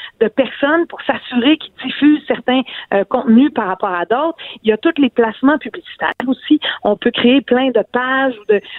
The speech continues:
ou de comptes qui vont militer en faveur d'un candidat ou d'un parti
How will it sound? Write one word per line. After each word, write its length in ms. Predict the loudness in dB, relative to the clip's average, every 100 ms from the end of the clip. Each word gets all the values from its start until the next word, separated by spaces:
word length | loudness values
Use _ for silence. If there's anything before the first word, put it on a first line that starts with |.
| -18
ou 60 | -2
de 140 | -2 -2
comptes 460 | -4 -2 -2 -2 -4 -8 -14
qui 120 | -8
vont 200 | -2 0
militer 640 | 4 4 4 2 2 0 2
en 80 | 0
faveur 440 | -2 -2 -4 0
d'un 160 | -2 0
candidat 400 | 0 0 -2 0
ou 80 |
d'un 160 | 2 0
parti 340 | -2 -8 -16